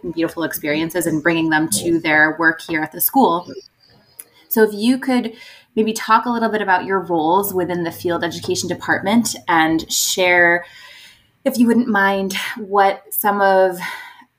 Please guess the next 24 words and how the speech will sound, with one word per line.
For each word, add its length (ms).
the 220
current 380
challenges 680
that 180
you 240
think, 360
um, 240
are 540
currently 760
in 180
field 300
education. 760
So 260
what 160
are 120
some 200
of 140
the 60
current 300
challenges 600
in, 260
in 240
field 160
education? 640